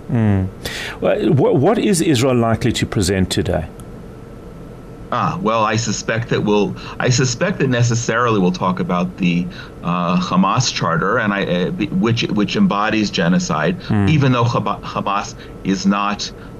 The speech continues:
Speaker 2: uh, on trial today.
Speaker 1: But that's
Speaker 2: I
Speaker 1: also an
Speaker 2: suspect that we'll be
Speaker 1: absurdity, because they, they, you know, I heard the comment yesterday, "Well, Hamas isn't party to the charter, so that can't be held, so that, so what, they can, they can do anything,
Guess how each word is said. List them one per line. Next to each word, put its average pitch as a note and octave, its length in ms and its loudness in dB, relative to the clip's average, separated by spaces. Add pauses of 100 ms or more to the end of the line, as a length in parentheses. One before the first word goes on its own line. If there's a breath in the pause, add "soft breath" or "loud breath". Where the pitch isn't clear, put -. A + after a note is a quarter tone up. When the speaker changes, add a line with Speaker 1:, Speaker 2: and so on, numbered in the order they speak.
Speaker 2:
uh, F2+ 540 0
on F#2 100 4
trial E2+ 420 0
today. - 240 0
Speaker 1:
But G3+ 100 6
that's G#3 140 4
Speaker 2:
I A3+ 40 4
Speaker 1:
also G3+ 140 2
an G3 60 2
Speaker 2:
suspect F3 180 2
that F3+ 80 4
we'll D3 100 6
be C3 60 4
Speaker 1:
absurdity, A#2 260 2
because B2 440 2
they, C3+ 180 4
they, C3+ 360 0 (120)
you C#3 40 2
know, B2+ 120 2
I B2+ 60 2
heard C#3+ 120 2
the C3+ 180 -4
comment B2 240 2
yesterday, A#2+ 480 2 (340 loud breath)
"Well, D3 120 4
Hamas C3+ 340 2
isn't C#3 220 2
party B2 420 0
to B2+ 60 2
the G#2 100 0
charter, A#2+ 360 -2
so B2 160 0
that A2 200 0
can't A2+ 240 0
be A2 140 0
held, A2 220 2 (420 loud breath)
so D3 160 0
that, C3+ 80 0
so - 140 0
what, C3 200 2
they A#2+ 120 2
can, A#2 180 2 (180)
they A#2+ 140 2
can - 160 0
do C3 120 2 (140)
anything, - 320 -2